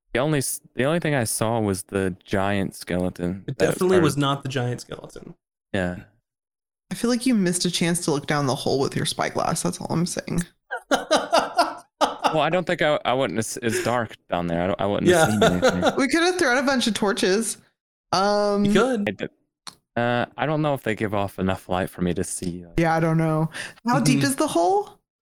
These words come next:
Speaker 2: Uh, about two hundred feet
Speaker 1: I'm, like,
Speaker 2: or so.
Speaker 1: a hundred and eighty feet
Speaker 3: Two hundred
Speaker 1: down
Speaker 3: feet?
Speaker 1: currently.
Speaker 3: I have nothing I can cast that far. You are screwed. You need to get out of there.
Speaker 1: I'm, I have the ability to go back up for
Speaker 3: I
Speaker 1: now.
Speaker 3: can throw a javelin one time.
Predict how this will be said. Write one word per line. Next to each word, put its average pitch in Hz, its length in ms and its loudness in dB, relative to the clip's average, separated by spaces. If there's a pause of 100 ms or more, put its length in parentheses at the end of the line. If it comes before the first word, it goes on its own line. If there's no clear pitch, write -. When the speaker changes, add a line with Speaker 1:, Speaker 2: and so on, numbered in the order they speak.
(380)
Speaker 2:
Uh, 131 140 0
about 165 260 0
two 139 260 -2
hundred 123 480 0 (200)
feet 123 340 -4
Speaker 1:
I'm, 139 160 0
like, 143 180 2
Speaker 2:
or - 40 2
so. 123 40 0
Speaker 1:
a - 40 0
hundred 117 220 2
and 107 100 2
eighty 104 180 2
feet - 100 0
Speaker 3:
Two - 60 0
hundred 220 160 2
Speaker 1:
down - 500 0
Speaker 3:
feet? 240 220 4
Speaker 1:
currently. 143 340 2 (220)
Speaker 3:
I 220 80 0
have 302 260 4
nothing 240 480 2
I 214 80 2
can 208 200 0
cast 175 380 0
that - 180 0
far. 156 340 2
You 185 280 4
are 240 100 2
screwed. - 720 0 (460)
You 208 120 2
need 247 160 4
to 196 60 0
get 190 200 -2
out 151 220 0
of - 80 -2
there. - 460 0 (480)
Speaker 1:
I'm, 131 300 -2 (220)
I 113 100 0
have 120 260 0
the 123 100 0
ability 110 420 0
to 98 60 -8
go 95 180 -2
back 92 260 -2
up 87 140 -4 (680)
for 208 60 0
Speaker 3:
I 190 40 2
Speaker 1:
now. 180 60 2
Speaker 3:
can 220 100 0
throw 208 300 0
a 247 80 2
javelin 175 600 2
one 165 240 2
time. 60 500 -2